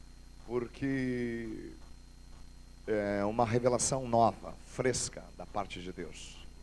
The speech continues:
do reino dos céus. Jamais estão gravando o som, tudo, especialmente o som.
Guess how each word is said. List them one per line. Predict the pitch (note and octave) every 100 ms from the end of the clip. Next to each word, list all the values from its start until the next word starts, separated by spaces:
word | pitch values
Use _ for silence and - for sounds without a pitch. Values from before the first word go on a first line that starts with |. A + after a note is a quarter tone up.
| - - - - - - - - - -
do | G2
reino | G2 B2+ B2+ A2
dos | F#2+ -
céus. | G2 E2+ - - - - - - - - - - - - - - - -
Jamais | - E3+ F3+ F#3 F#3 C#3 - - - - - - - - - -
estão | - D3+ D3+
gravando | C#3+ B2 D3 D#3+ F3 F#3 - - - - - - - - -
o | A#2+
som, | - C#3+ C3 D3+ D#3
tudo, | C#3+ C#3+ C#3+
especialmente | A#2+ - F3 F3 D#3+ E3+ -
o |
som. | - E3 A#2+